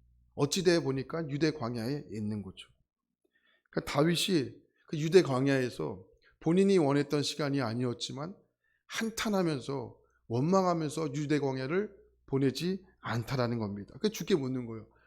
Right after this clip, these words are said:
"하나님, 왜 이 황폐한 광야 땅에서 나를 있게 하는지를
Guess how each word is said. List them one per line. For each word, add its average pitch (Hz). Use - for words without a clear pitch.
"하나님, 196
왜 120
이 151
황폐한 190
광야 151
땅에서 135
나를 123
있게 135
하는지를 160